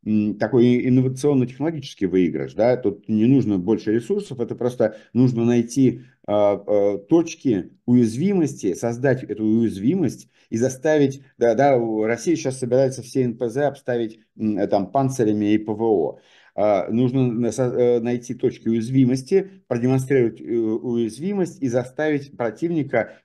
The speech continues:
э, по-, потратить очень много ресурсов на то, чтобы закрыть эту неуязвимость. Вот в этом логика, а, э, этих действий. М, и, э, в-, а, она не, не требует, э, м, адекватного оборота. Здесь,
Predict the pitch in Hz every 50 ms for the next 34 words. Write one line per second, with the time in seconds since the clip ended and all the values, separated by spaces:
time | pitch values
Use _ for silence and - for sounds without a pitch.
0 | _ - 110 107 - - - 120 117 107 - 123 120 135 139 135 131 123 131 131
1 | - 135 131 131 131 127 127 127 131 131 - 160 160 160 - 131 - 123 117 110
2 | 135 131 135 131 113 113 107 120 120 - - 127 107 101 95 - 92 95 95 90
3 | 87 90 85 80 78 80 76 67 60 - - _ _ _ - - _ - 107 127
4 | 127 127 120 - 101 98 104 107 98 87 87 - - 92 82 82 - - 90 92
5 | 90 90 - - 92 92 92 90 95 95 95 101 98 90 95 90 82 - - -
6 | 76 76 73 - - _ - - - _ - 98 98 101 101 101 98 90 - 113
7 | 113 113 113 113 113 113 110 - - - 101 101 101 98 98 98 98 90 - 85
8 | 98 98 92 80 73 67 71 80 90 - - 107 107 120 139 143 135 135 131 131
9 | 131 127 123 120 117 120 120 120 113 107 107 104 101 101 - - 98 95 92 92
10 | 92 87 - - 90 90 90 90 92 87 - 78 - - - 107 107 113 107 127
11 | 120 104 107 104 107 127 139 135 - 92 98 113 117 -